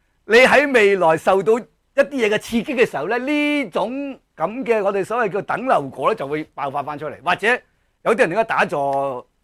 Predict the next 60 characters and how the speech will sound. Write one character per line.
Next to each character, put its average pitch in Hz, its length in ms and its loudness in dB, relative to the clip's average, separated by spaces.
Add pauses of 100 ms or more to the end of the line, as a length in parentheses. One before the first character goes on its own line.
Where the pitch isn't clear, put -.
(280)
聽 208 200 -2
經 202 120 -8
進 160 180 -8
步 127 160 -12
咁 127 80 -16
快 127 220 -6
呢？ 147 100 -12 (1700)
佢 143 80 -12
過 147 240 -4
去 143 80 -8
世 160 60 -8
啲 156 40 -12
波 165 140 -4
羅 127 120 -6
蜜 110 200 -18
多 135 140 -8
啊 131 80 -6
嘛， 120 180 -12 (760)
係 123 80 -16
咪 131 80 -10
佢 147 40 -6
帶 143 220 -4
落 117 160 -6
嚟 107 100 -14
嘅 113 80 -14
啫 165 100 -10
嘛？ 135 220 -12
<laughs> 135 100 -14
其 131 140 -12
實 135 180 -8 (160)
冇 160 160 -10
天 214 240 -10
才 139 180 -6
呢 170 80 -6
一 - 20 2
回 156 240 -4
事 143 140 -20
㗎 151 160 -10
嘛。 165 160 -6 (280)
所 320 180 8
以 240 60 4
如 196 60 -2
果 311 100 6
你 240 60 4
聽 285 200 4
埋 226 160 6
呢 262 80 6
樣 196 60 4
嘢 202 120 -2
覺 240 100 -2
得 247 100 4
好 190 120 -4
生 208 280 2
疏 196 200 0
呢， 180 120 0 (280)
就 214 80 2
唔 175 80 2
係 165 160 4
你 180 60 0
蠢， 147 260 -8